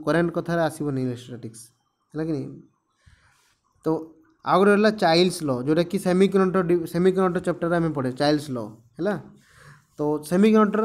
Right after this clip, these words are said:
ଟର୍ମ ଆସିଛି ନା, ସେମିକଣ୍ଡକ୍ଟର ଇଜ୍ ଏ ନନ୍ ଓମିକ୍ କଣ୍ଡକ୍ଟର। ସୋ, ଚାଇଲ୍ଡସ୍ ଲ ଅପସନ୍ ହବ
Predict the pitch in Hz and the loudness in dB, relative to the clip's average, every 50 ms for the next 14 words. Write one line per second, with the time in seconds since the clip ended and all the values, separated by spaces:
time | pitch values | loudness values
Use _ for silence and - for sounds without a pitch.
0 | 220 208 214 - 202 208 202 196 185 196 - 247 277 254 - - - - 180 196 | -4 -4 -2 0 0 2 2 0 0 -2 -4 -4 -4 -4 -6 -8 -6 -2 0 0
1 | 226 214 220 220 208 214 226 214 233 220 190 185 180 185 190 190 190 190 185 185 | 2 2 2 2 2 2 2 2 2 2 4 6 6 6 6 6 6 4 2 2
2 | - - - _ _ _ _ _ _ _ _ _ _ 147 139 131 127 123 127 - | -6 -16 -20 _ _ _ _ _ _ _ _ _ _ -6 -4 -4 -4 -6 -8 -12
3 | 117 110 107 110 - - - 190 196 - 170 151 156 165 160 165 160 139 135 117 | -12 -12 -14 -16 -20 -14 -12 -12 -6 -2 0 0 2 0 0 -4 -8 -10 -8 -8
4 | 110 110 113 - - 113 110 113 110 110 | -10 -12 -14 -14 -16 -16 -14 -14 -14 -14